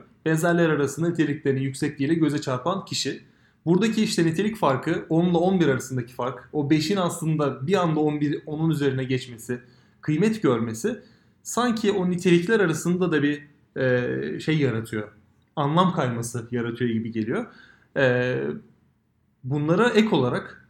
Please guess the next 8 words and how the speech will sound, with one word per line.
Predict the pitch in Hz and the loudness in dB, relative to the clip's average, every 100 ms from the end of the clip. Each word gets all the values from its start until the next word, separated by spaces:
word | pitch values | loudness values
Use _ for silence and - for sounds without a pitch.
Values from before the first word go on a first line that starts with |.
| _ _ | _ _
e, | 127 117 117 | -8 -6 -8
şöyle | - 180 180 | 0 4 6
bir | 139 | 4
toparladığımızda, | - 139 131 113 110 113 110 107 180 233 - _ _ _ | 0 0 0 0 -2 -2 -4 -4 -6 -8 -12 _ _ _
bilginin | 131 151 165 226 | -4 -2 0 2
alternatifi | 196 160 170 165 165 196 | 2 2 2 0 0 0
olarak, | 143 120 170 - - _ _ _ _ _ _ _ - | 2 0 -4 -8 -20 _ _ _ _ _ _ _ -10
e, | 147 | -6